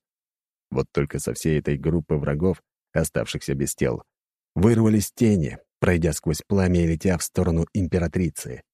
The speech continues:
Необременённые физическим воплощением тени завыли, то уплотняясь, то рассеиваясь, как дым, и все они летели в сторону Елизаветы. Что-то кричал начальник охраны. Маги пытались применить различные техники —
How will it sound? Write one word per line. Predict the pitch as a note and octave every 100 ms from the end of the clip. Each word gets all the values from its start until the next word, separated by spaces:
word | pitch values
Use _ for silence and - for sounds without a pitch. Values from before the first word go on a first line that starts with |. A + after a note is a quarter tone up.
| _ _ _ _ _ _ _ _
Необременённые | F2 A2+ B2+ C#3+ C#3+ D3 C#3 C3+ B2
физическим | - A#2 B2 - - G#2+
воплощением | G#2 G#2 - B2+ A2+ G#2 F#2
тени | - A#2+ A2+
завыли, | G2 G#2 G#2 A#2+ A2+ D#2 - _ _
то | D#2+
уплотняясь, | D2 D2+ D2 F#2 F#2 D#2+ -
то | D2+
рассеиваясь, | C#2+ - A2+ A2 F#2 D#2+
как | - D#2 D#2
дым, | B2 A2 D2 _ _ _ _ _ _ _
и | F#2
все | - - D3+
они | C3 B2+
летели | B2 - A2 G2+
в |
сторону | - G#2+ G2 F#2
Елизаветы. | F2+ E2+ E2 D#2 B1+ - - - _ _ _ _ _ _ _
Что-то | - - D#2
кричал | D2+ D#2 E2 F2
начальник | E2+ D#2+ F2+ E2+ D2+
охраны. | D#2+ - F2 C2 G#1+ _ _ _ _ _ _ _ _
Маги | D#2 F#2+ F#2+ F#2+ F2+
пытались | D#2+ F#2 G2+ G2 F#2+ F2
применить | - F#2 F#2 F#2+ E2+
различные | F2+ F2 F#2 - F#2
техники — | F2+ G2 - C2+ A#1+